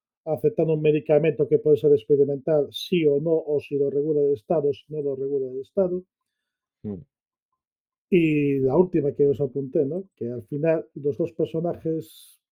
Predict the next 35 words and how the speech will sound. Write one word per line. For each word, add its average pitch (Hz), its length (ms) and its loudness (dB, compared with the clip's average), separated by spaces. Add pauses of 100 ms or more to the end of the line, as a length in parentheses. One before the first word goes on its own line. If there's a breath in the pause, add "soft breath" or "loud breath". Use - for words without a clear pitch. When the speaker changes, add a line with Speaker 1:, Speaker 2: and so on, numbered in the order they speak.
(460)
Speaker 1:
fuertes 170 460 4
de 156 80 2
la 151 120 0
película 175 580 0 (460)
son 143 260 -4
Ryan 185 600 4
y 131 80 -6
Ron 135 320 -2
Woodruff. 131 460 -4
Ron 113 220 -10
Woodruff 131 420 -2
y 120 100 -14
que 120 420 -6 (220)
aprovecha 123 320 -6
para 131 140 -4
hacer 143 120 0
negocio. 196 460 4
Ryan 156 440 0
es - 220 -4 (680)
un 147 160 -2
transexual 147 640 0
que 147 140 -4
conoce 226 400 0 (120)
y 226 280 -6
que - 120 0
le 165 220 2
abre 165 200 0
Speaker 2:
Hmm. 170 40 4
Speaker 1:
la 170 160 -2
puerta 185 340 2
de 165 140 2
ser 151 240 -2
su 135 480 0
socio 143 280 -4
comercial. 113 500 -8